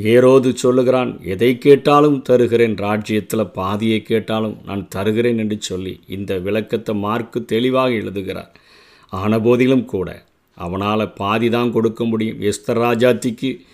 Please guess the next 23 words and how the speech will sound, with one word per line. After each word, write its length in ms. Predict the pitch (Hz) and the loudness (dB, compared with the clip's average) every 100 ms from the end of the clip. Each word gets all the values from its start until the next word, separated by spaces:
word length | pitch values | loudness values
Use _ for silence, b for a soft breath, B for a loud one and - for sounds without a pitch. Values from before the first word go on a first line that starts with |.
| b b b b b | b b b b b
அந்த 280 | - 120 127 | -2 4 6
ராஜா 380 | 123 143 151 156 | 8 8 8 8
சொல்லும் 360 | 127 151 160 | 8 8 8
பொழுதும் 260 | 156 165 160 | 8 8 8
அதே 380 | 123 113 147 185 | 4 6 6 6
காரியத்தை 440 | 156 143 139 139 | 4 6 4 4
தான் 220 | 135 139 127 | 4 2 2
சொல்லுகிறான், 500 | 104 95 92 90 87 | -4 -4 -6 -10 -8
"பாதியை 580 | 98 104 107 110 113 117 | -2 0 0 0 0 0
ஆகிலும் 340 | 120 120 117 | 0 0 -2
தருகிறேன்" 480 | 110 101 104 107 104 | -2 -2 0 0 -2
என்று 200 | 101 107 | -4 -6
சொல்லி. 260 | - 87 - _ - | -8 -14 -20 _ -16
ஆண்டவராகிய 420 | 85 87 92 98 | -10 -8 -6 -6
இயேசு 440 | 101 101 113 - 110 | -4 -4 -4 -4 -6
கிறிஸ்து 440 | 113 113 - 113 | -6 -6 -6 -2
ஒருவர் 320 | 107 120 123 | 0 0 -2
மாத்திரமே 600 | 110 101 87 - 98 92 90 b b b b | -2 -4 -8 -8 -8 -8 -14 b b b b
ஐந்து 460 | - 95 110 107 110 | -12 -4 0 2 2
அப்பங்களையும் 640 | 104 120 120 120 120 117 - | 2 0 2 4 2 0 -6
ரெண்டு 340 | - 107 135 135 | -4 0 2 2
மீன்களையும் 580 | 123 151 143 143 143 135 | 4 2 4 4 4 0
கொண்டு 340 | 92 87 87 | -6 -10 -14